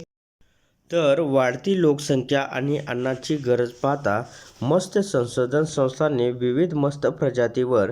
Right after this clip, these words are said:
संशोधन सुरू केले आहे. सुधारित मत्स्य प्रजातीमुळे मत्स्य उत्पादनात वाढ दिसून येत आहे. जनियुक्तदृष्ट्या सुधारित मत्स्य प्रजाती आणि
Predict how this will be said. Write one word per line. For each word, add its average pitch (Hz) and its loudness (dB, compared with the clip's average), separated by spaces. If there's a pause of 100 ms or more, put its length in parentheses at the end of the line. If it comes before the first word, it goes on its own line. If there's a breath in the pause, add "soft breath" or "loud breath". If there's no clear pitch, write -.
(360 loud breath)
संशोधन 160 0
सुरू 135 0
केले 120 2
आहे. 113 2 (340 loud breath)
सुधारित 170 0
मत्स्य 160 2
प्रजातीमुळे 131 2
मत्स्य 165 0
उत्पादनात 131 0
वाढ 123 2
दिसून 113 -2
येत 120 0
आहे. 113 2 (480 loud breath)
जनियुक्तदृष्ट्या 139 0
सुधारित 147 0
मत्स्य 143 -2
प्रजाती 120 0 (100)
आणि 123 0